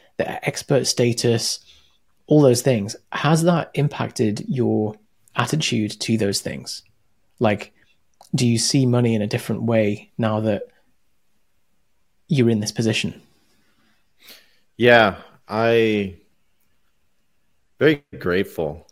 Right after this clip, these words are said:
Speaker 2: because I, I didn't really have much growing up. So it's cool because once you start making more money, you,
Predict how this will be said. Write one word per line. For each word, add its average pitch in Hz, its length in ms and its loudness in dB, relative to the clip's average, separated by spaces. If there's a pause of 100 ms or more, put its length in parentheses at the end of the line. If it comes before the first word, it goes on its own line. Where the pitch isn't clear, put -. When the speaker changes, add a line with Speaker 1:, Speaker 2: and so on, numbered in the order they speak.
Speaker 2:
because 90 300 -8
I, 87 420 -4
I 87 100 -4
didn't 85 420 -6 (760)
really 85 380 -8
have 85 320 -8
much 92 280 -8
growing 101 280 -4
up. 117 260 -8 (240)
So 90 720 -4 (1200)
it's 113 160 -6
cool 135 340 6
because 101 320 -2
once 120 220 -4
you 139 60 -4
start 113 520 -2
making 104 340 -4
more 92 180 -2
money, 85 600 -6
you, 87 540 -8